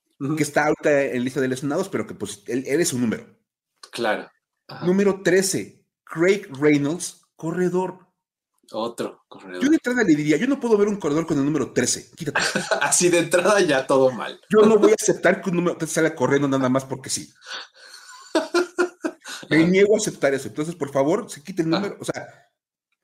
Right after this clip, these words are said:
Speaker 2: qué, qué, qué,
Speaker 1: Ajá.
Speaker 2: qué, qué, qué ofensa para Dan Marino, pero, eh, en fin.
Speaker 1: Exacto.
Speaker 2: Número catorce, Amon
Speaker 1: Ajá.
Speaker 2: Ra Saint Brown.
Speaker 1: Bien, uno de los íconos de este, de esta época del equipo,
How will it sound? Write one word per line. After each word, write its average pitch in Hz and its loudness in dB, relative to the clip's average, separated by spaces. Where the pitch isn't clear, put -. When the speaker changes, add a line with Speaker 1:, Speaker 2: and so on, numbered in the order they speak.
Speaker 2:
qué, 165 -6
qué, - -20
qué, - -12
Speaker 1:
Ajá. 110 -10
Speaker 2:
qué, 180 -6
qué, - -10
qué 175 -2
ofensa 170 -2
para 120 -6
Dan 127 -4
Marino, 110 -4
pero, 90 -12
eh, - -18
en 104 -16
fin. 78 -16
Speaker 1:
Exacto. 101 -10
Speaker 2:
Número 156 2
catorce, 175 -2
Amon 135 2
Speaker 1:
Ajá. 123 -4
Speaker 2:
Ra 123 0
Saint 123 -4
Brown. 123 -2
Speaker 1:
Bien, - -14
uno 95 -8
de 92 -8
los - -6
íconos 98 -6
de 87 -4
este, 82 -8
de 98 -8
esta - -4
época - -10
del - -12
equipo, - -20